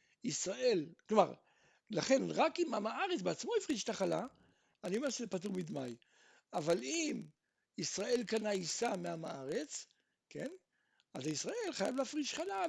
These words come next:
וחלה, כן? החלה חייבת להפריש, חייב, חייבת תרומות ומעשרות, כן? זה בעצם אומר רבי יושעיה. אבל לפי רבי יוחנן, כן, רבי יוחנן סובר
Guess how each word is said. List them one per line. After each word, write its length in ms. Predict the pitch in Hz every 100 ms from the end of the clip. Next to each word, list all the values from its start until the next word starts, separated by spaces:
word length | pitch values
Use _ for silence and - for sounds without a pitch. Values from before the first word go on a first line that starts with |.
| 240
וחלה, 400 | 226 226 277 277
כן? 280 | - 285 247 - _ _ _ _ -
החלה 280 | - 190 277
חייבת 240 | - 254
להפריש, 400 | 240 214 247 254
חייב, 240 | - 233 240
חייבת 260 | - 247
תרומות 240 | 196 233 233
ומעשרות, 520 | 233 196 156 - - _ _ _ - - _ - _
כן? 200 | - 247 262 _ _ _ _ _ _ _ _ _ _ _ -
זה 240 | - 170
בעצם 280 | 294 285 254
אומר 160 | 240 220
רבי 180 | 214 185
יושעיה. 380 | 160 147 80 - _ _ - -
אבל 120 | 156
לפי 200 | 147 -
רבי 180 | 277 247
יוחנן, 540 | 233 170 196 165 156 269 - _ _ _ -
כן, 140 | 190
רבי 100 | 180
יוחנן 320 | 233 247 277
סובר 420 | 208 233 240 339